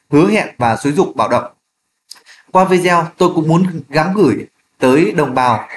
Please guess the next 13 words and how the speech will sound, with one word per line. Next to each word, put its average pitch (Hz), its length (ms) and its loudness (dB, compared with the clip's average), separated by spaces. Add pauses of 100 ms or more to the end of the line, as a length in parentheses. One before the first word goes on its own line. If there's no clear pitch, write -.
rằng 127 260 -4 (280)
cái 147 120 -2
tự 135 200 -2
do, 160 340 0
cái 170 100 -2
độc 180 180 0
lập 127 280 0
và 117 100 -4
cái 151 140 -4
an 170 240 -2
toàn 143 200 0 (240)
nó 123 120 -2 (100)
đáng 139 140 -2